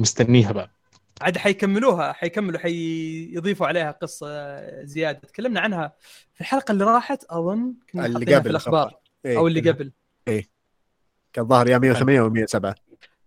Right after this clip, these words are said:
Speaker 2: بالنسبة لك، إذا أنت
Speaker 1: مم.
Speaker 2: عاجبك، آه، عاجبك القصة، يعني، خلاص، أتوقع في تكملة.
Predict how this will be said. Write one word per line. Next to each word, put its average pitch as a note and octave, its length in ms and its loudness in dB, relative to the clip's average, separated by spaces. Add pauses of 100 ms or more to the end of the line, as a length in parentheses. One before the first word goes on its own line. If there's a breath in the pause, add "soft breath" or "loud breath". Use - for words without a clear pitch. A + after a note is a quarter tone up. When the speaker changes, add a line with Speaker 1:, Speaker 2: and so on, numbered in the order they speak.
(200)
Speaker 2:
بالنسبة A3 340 6
لك، G#3 160 6
إذا F#3 100 4
أنت G#3 160 4
Speaker 1:
مم. D#3 60 4
Speaker 2:
عاجبك، D#3 560 0
آه، C3+ 340 -10
عاجبك D3 460 -2
القصة، C3 640 -10
يعني، E3+ 500 -4
خلاص، C3 380 -8
أتوقع C#3 500 0 (480 soft breath)
في G3 160 6
تكملة. C#3+ 440 4